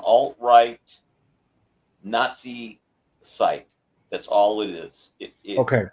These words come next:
Speaker 2: your opinion. However,
Speaker 1: No,
Speaker 2: I mean
Speaker 1: <laughs> no, it's not my opinion. I'm going by what's on there and what I read.
Speaker 2: Then, then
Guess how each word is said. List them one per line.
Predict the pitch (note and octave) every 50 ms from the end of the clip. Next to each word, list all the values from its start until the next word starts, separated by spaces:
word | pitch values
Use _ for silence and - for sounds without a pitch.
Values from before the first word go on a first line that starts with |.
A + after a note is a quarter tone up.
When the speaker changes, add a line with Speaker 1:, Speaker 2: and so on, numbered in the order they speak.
| _ _
Speaker 2:
your | B2+ B2+ B2 A#2
opinion. | A2 - A#2+ A2+ G#2+ G2 F2+ D#2+ - _ _ _
However, | - B2 B2+ C3 B2 A2 G#2 G#2+ G#2 - _ _ _ _ _
Speaker 1:
No, | B2 C3 D3+ E3+ G3 A3 A3 A3+ A3 A3 G#3 - - -
Speaker 2:
I | A3+ A3+ - - - -
mean | A3+ G#3+
Speaker 1:
<laughs> |
no, | G3+ G2+ G2+ G2+
it's | F#3+ - -
not | G3 G3+ F2+ F#2+
my | G#2 G#3+ A2
opinion. | - - - _ - G3 A3 A3 F#3 - - - - _ _ _ _ _ _ _ _ _ _ _ _ _ _ _ _ _ _
I'm | B2 C#3+ D#3 D3 C#3
going | F3+ F#3 F#3 E3
by | D#3+ D#3
what's | D3 C#3+ D#3+ D#3+ D3+ -
on | D#3 D3 D#3+ F3 F#3 E3
there | D3 - A#1+ - - _ _ _ _ _ _ _ _ _ _ _
and | A#2+ B2 C3
what | C#3+ D3+ D3
I | C#3+ C#3 C#3
read. | C3 A#2+ B2 D3 - - - - - _ _ _ _ _ _ _ _ _ _
Speaker 2:
Then, | A2+ B2 B2 B2+ B2+ A#2+ - _
then | - A#2 B2 B2+ C3+ C#3